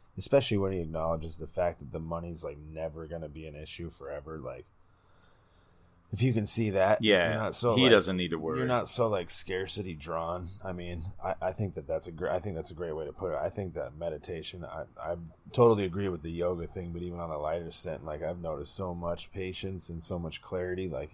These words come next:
Speaker 1: even spending ten minutes a day just meditating means so much. Like,
Speaker 2: Yeah.
Speaker 1: you just
Speaker 2: And
Speaker 1: ha-
Speaker 2: it's not just that he's so wealthy he could fix it. Like,
Speaker 1: Right.
Speaker 2: yeah, that was a prime example. But, I
Speaker 1: Right.
Speaker 2: mean,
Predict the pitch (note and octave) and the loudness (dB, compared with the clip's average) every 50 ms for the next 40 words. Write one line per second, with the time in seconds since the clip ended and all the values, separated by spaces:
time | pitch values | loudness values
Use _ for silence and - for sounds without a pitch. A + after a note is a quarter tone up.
0 | - C#2+ D#2+ F2+ F#2 F2 E2+ - - F2+ E2+ E2+ E2+ D#2+ D#2 - - F#2 F2 E2 | -10 -10 -8 -8 -8 -8 -10 -8 -8 -6 -6 -6 -6 -8 -8 -10 -8 -8 -6 -6
1 | E2+ E2 D#2+ D#2 C#2 - - D2+ C#2 D2+ D2+ D2 C#2+ C#2 D2 D2 - E2 D#2 D#2 | -6 -6 -8 -8 -10 -12 -12 -10 -8 -6 -6 -6 -8 -10 -14 -14 -12 -10 -8 -8
2 | D#2+ D2+ - - E2+ D#2 C#2+ C#2+ D2+ D#2 D#2 D#2+ D#2+ D#2 D2+ - - - - F2+ | -8 -10 -10 -10 -10 -8 -8 -10 -12 -14 -14 -14 -14 -14 -14 -14 -12 -8 -6 -6
3 | F2 E2+ D#2+ D#2+ D2 B1 - - - - - D#2 C2 - - - - - - - | -6 -6 -6 -6 -6 -6 -6 -8 -10 -12 -12 -12 -12 -12 -14 -16 -20 -20 -20 -20
4 | - - - - - - - - - - - - - - A#2+ A#2+ A#2 A#2 G#2+ G2+ | -20 -20 -20 -20 -20 -20 -20 -20 -20 -20 -20 -12 -2 4 8 10 12 12 12 10
5 | F#2+ F2 D#2+ - - - - A#2+ B2 B2+ C#3+ D#3 - - - G3+ G#3 G3+ C3 C#3+ | 8 6 2 -2 -6 0 2 4 8 10 10 10 10 10 8 8 8 8 8 8
6 | C#3 - - C3 G#2+ A2 G2 - - - - A#2 A2+ A2+ A2 A2 A2 G#2+ G#2+ G#2 | 6 8 8 8 6 6 6 4 4 10 12 12 12 12 12 12 12 12 12 12
7 | - G#2+ G2+ F#2 G2 F#2+ - F#2+ D#2+ - - E2+ D#2+ - - G#2+ G2 G2 G2+ F#2 | 10 6 4 4 4 2 0 -2 -2 0 0 0 2 4 4 4 4 6 6 6
8 | F2+ F#2+ A2 G2+ F2+ F2+ A#2+ A2 G#2 F#2 G#2 G#2+ F#2+ A2+ - - - A#2 A2+ A2 | 6 8 8 8 8 10 10 10 10 8 6 4 4 2 4 6 6 6 6 6
9 | A2+ G#2 G#2+ A2 A2 A2 A2+ G#2+ - A#2+ A#2+ - B2+ A2+ A#2 A2+ A#2 A#2 A2+ A2 | 2 0 2 2 4 4 4 4 2 2 4 8 8 10 10 10 8 4 2 0
10 | G#2+ G2+ | -2 -4